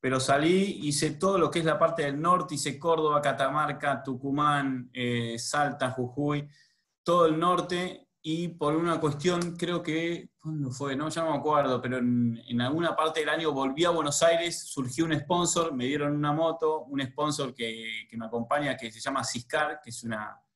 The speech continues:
eh, compañía de viajeros multinacional, me quería conocer, fui a Buenos Aires, aproveché, tuve dos semanas durmiendo en una cama, fue la gloria,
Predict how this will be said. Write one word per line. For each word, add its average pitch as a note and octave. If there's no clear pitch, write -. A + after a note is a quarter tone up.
eh, G#2
compañía A2+
de A#2
viajeros A#2+
multinacional, A2+
me A2+
quería B2+
conocer, D3
fui D3
a D#3
Buenos C#3
Aires, D#3+
aproveché, B2
tuve C#3+
dos C#3+
semanas D3+
durmiendo A#2+
en C3
una B2
cama, C3+
fue B2
la A#2
gloria, C#3